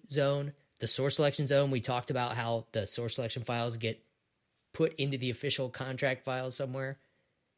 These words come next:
When you award the contract, the performance zone is the section you talked about where you document actions taken by the contracting officer pertinent to the contract. And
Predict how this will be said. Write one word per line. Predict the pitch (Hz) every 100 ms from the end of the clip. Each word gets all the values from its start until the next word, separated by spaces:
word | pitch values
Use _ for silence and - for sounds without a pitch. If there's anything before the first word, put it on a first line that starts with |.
| _ _ _ _ 139
When | 151
you | 131
award | 101 127 160
the | 143
contract, | - 143 151 156 160 165 - - _ _ _ _ _ _ _ _
the | 147
performance | 165 156 226 190
zone | 160 139
is |
the | 117
section | 113 139 139
you | 123
talked | 131 120
about | 117 110 107
where | 104 95 - _ _ _ _ _ _ _ _ _ _ -
you | 123
document | 104 131 123 139 123 - _ _ _ _ _ _ _
actions | 131 147 160 143
taken | - 165 165
by | 143
the | 131
contracting | 147 147 147 135 120
officer | 127 131 151 131
pertinent | - 165 180 156 165 160
to | 170
the | 143
contract. | 120 151 160 156 170 175 175 _ _ _ _ _ _ _ _ _ _
And | 151 151